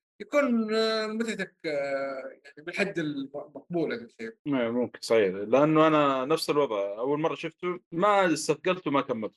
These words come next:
Speaker 2: صراحة. بعدين قلت: "يا ولد"، آه، شفت يمكن أول نص ساعة وقفت
Speaker 1: طب إيش
Speaker 2: فيه.
Speaker 1: السبب اللي خلاك ما، ما، ما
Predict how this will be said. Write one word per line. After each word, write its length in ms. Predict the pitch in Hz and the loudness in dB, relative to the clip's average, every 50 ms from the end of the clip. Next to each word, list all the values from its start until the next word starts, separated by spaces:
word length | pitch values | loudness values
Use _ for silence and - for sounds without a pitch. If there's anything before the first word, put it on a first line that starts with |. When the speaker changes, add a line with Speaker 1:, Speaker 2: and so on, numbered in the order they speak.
| - | -8
Speaker 2:
صراحة. 260 | 104 98 95 - - _ _ _ _ - | -2 -2 -2 -2 -2 _ _ _ _ 2
بعدين 300 | 113 123 165 208 202 180 | 4 6 6 6 6 4
قلت: 180 | 165 160 - 156 | 2 0 4 6
"يا 60 | 143 | 6
ولد"، 220 | 147 156 170 160 - _ - | 6 6 4 0 -4 _ -8
آه، 640 | - 117 113 110 107 101 98 98 - - - - - _ _ _ _ - 120 | -2 0 0 2 2 -2 -2 -4 -6 -6 -8 -10 -12 _ _ _ _ -8 0
شفت 260 | - 208 208 - - | 0 0 0 0 -6
يمكن 180 | 190 185 185 | -6 0 2
أول 340 | 156 160 165 165 147 135 123 120 | 2 4 4 4 2 0 -6 -6
نص 180 | 139 139 - - | -8 -8 -4 -2
ساعة 200 | 143 117 107 101 | -2 0 0 -2
وقفت 240 | 101 - - 117 | -4 -6 -6 -6
Speaker 1:
طب 120 | 175 175 190 | -4 2 2
إيش 80 | 220 220 | 2 2
Speaker 2:
فيه. 60 | 214 | 2
Speaker 1:
السبب 340 | 208 - - 208 - 170 156 | 0 0 4 4 4 4 4
اللي 120 | 147 147 | 0 -2
خلاك 320 | - 160 160 160 156 - 160 | -2 -2 -2 -2 -2 -4 -4
ما، 440 | 151 151 147 147 143 135 127 120 _ _ - | -6 -4 -4 -4 -6 -6 -8 -10 _ _ -10
ما، 180 | 147 151 - 135 131 131 117 123 131 | -10 -10 -10 -10 -14 -14 -14 -10 -6
ما 500 | 147 151 147 135 135 135 127 120 120 | -4 -4 -4 -4 -4 -6 -8 -8 -10